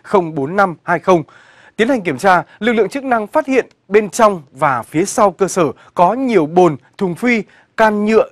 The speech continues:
chứa dầu nhớt xăng. Tại thời điểm kiểm tra, bà Mai không xuất trình được hóa đơn, chứng từ chứng minh nguồn gốc xuất xứ số xăng dầu nhớt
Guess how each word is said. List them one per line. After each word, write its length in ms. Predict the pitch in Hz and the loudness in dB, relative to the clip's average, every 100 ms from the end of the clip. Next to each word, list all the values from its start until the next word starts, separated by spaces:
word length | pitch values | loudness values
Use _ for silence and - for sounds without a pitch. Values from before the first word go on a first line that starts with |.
| _ | _
chứa 280 | - 170 214 | -6 -4 -2
dầu 400 | 208 175 135 107 | 2 4 2 -2
nhớt 200 | 156 254 - | -2 -4 0
xăng. 280 | - 185 147 _ _ _ _ _ - | 2 2 -2 _ _ _ _ _ 0
Tại 200 | 196 151 | 0 0
thời 140 | 180 | -2
điểm 200 | 170 127 | -2 -2
kiểm 200 | - 139 | -6 -8
tra, 260 | 117 180 160 - - | 0 0 0 -6 0
bà 120 | 196 | 2
Mai 200 | 214 226 | 2 0
không 220 | - 226 | -2 -8
xuất 160 | 202 330 | -4 -6
trình 280 | - 190 131 | -4 -4 -4
được 140 | 139 - | -8 -8
hóa 180 | 147 170 | -6 0
đơn, 260 | 220 196 156 _ _ | 4 2 0 _ _
chứng 220 | - 190 | -8 -6
từ 220 | 233 185 127 _ - | -2 -2 -2 _ -10
chứng 240 | 170 202 | -6 -4
minh 280 | 226 165 156 | -4 -4 -4
nguồn 180 | 147 104 | -4 -2
gốc 160 | 208 - | -4 -2
xuất 180 | 262 | -8
xứ 240 | - 156 156 | -4 -4 -4
số 320 | - 151 165 | -8 -8 -8
xăng 260 | - 190 151 | -4 -6 -2
dầu 180 | 147 | -4
nhớt 240 | 120 208 | 0 -2